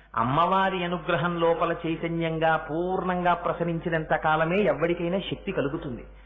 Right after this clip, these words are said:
అందుకని శంకరులు అంటారు, "అమ్మా, నీ పాదముల మీద ఉండేటటువంటి ఒక్క పరాగ రేణువుని బ్రహ్మగారు కిరీటం మీద వేసుకుని సమస్త సృష్టి చేస్తున్నాడు. శ్రీ మహావిష్ణువు నీ పాదముల మీద ఉన్న ఒక్క పరాగ రేణువుని శిరస్సున భక్తితో ధరించి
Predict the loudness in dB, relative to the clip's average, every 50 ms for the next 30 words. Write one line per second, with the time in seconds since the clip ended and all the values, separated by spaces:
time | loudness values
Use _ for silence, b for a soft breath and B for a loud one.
0 | b b b b b b b b b b -2 0 0 2 2 0 0 0 -2 -2
1 | -2 0 2 2 2 2 0 0 0 0 0 2 0 0 -2 -2 -2 -4 -8 -12
2 | B B B B B B B B -2 0 0 0 2 2 0 0 -2 -4 -2 0
3 | 2 2 2 2 2 2 2 2 2 2 2 0 0 0 0 0 0 0 0 0
4 | 2 2 2 2 0 -2 -2 -2 0 0 -2 -2 -2 -2 0 0 0 0 0 -2
5 | -2 0 0 0 2 2 2 2 2 2 2 0 0 0 0 0 2 2 2 0
6 | 0 0 0 -2 -2 -4 -4 -4 -2 -2 0 2 2 4 4 4 4 2 0 -2
7 | -2 -4 -4 -4 -2 -2 -2 -2 -2 -2 -2 -2 -2 -2 -4 -2 0 0 2 2
8 | 0 -2 -4 -8 B B B B B -10 -4 -2 0 0 0 0 -2 -2 -4 -4
9 | -4 -4 -6 -8 -6 -6 -6 -6 -4 -4 -4 -4 -4 -4 -6 -6 -6 -8 -12 -16
10 | -18 -20 -20 b b b b b b b b -14 -8 -4 -2 0 2 2 2 2
11 | 2 2 0 -2 -4 -4 -2 0 0 0 0 0 -2 -4 -6 -6 -4 -4 -4 -4
12 | -2 0 2 2 4 2 2 2 2 2 2 2 0 0 0 0 0 0 0 0
13 | 0 0 2 2 0 0 0 0 0 0 0 0 2 2 2 2 2 2 0 -2
14 | -2 -2 -2 0 0 0 0 -2 -2 -4 -2 0 0 0 0 0 0 0 2 2
15 | 0 0 -2 -2 -4 -2 2 2 2 2 2 0 0 0 2 0 -2 -4 -4 -4
16 | -4 -4 -4